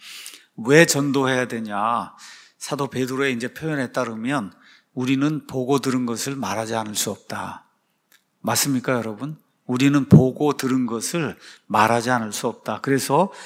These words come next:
전도를 이제 하는 겁니다. 특별히 뭐 전도라고 하면 믿지 않는 분들에게, 아, 예수 그리스도의 복음을 이제 전하는 거잖아요.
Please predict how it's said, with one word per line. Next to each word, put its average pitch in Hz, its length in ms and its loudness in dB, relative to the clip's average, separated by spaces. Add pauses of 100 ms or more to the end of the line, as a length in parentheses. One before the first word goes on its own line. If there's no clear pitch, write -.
(140)
전도를 123 500 -4
이제 113 140 -8
하는 151 260 -4
겁니다. 104 480 -4
특별히 139 720 -4 (500)
뭐 123 280 -2
전도라고 139 640 2
하면 120 520 -4
믿지 127 240 2
않는 156 240 2
분들에게, 123 720 -4 (440)
아, 113 200 -4
예수 135 320 2
그리스도의 127 400 -4
복음을 123 500 -4
이제 113 180 -6
전하는 120 460 -4
거잖아요. 101 760 -10